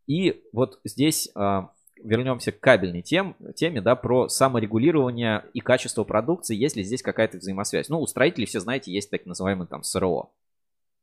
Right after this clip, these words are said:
А, начнем с того, что качество — это тот самый показатель в характеристиках продукции строительного назначения, который должен быть в поле зрения саморегулируемых организаций в сфере строительства.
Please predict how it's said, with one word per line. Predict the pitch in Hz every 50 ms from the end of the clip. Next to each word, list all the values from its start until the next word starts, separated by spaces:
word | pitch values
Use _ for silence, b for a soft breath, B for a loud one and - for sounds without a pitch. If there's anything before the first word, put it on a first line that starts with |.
| _ - - - B B B B B B B B B
А, | - - 92 90 - -
начнем | 107 120 - - 180 165
с | -
того, | - 127 135 175 208
что | - - 127
качество — | - - 160 180 196 - 156 - - 104 90 71 - -
это | 117 120 - 123
тот | - - 143 135 -
самый | - - 135 131 113 95 92 82 73 - _ _ _ _ _ _ -
показатель | - - - 98 95 98 131 175 196 - 101 - - _ _ _
в | -
характеристиках | - 104 98 - - - 113 127 120 - - - 123 - -
продукции | - 104 104 107 147 160 - - 98
строительного | - - - 104 113 110 - 98 92 87
назначения, | 87 90 87 87 95 95 - 175 180 160 117 90
который | - 95 - 143 143 131 104
должен | 90 117 131 147 143 123
быть | 110 117 -
в | - -
поле | - 110 110 104 104
зрения | 98 92 92 101 107 104 120 131
саморегулируемых | - - 113 113 117 120 123 113 113 107 98 101 104 110 107 104 - -
организаций | 101 90 98 98 90 80 85 85 - -
в | 92 -
сфере | - 98 87 85
строительства. | - - - 98 107 117 101 - - - - - - - -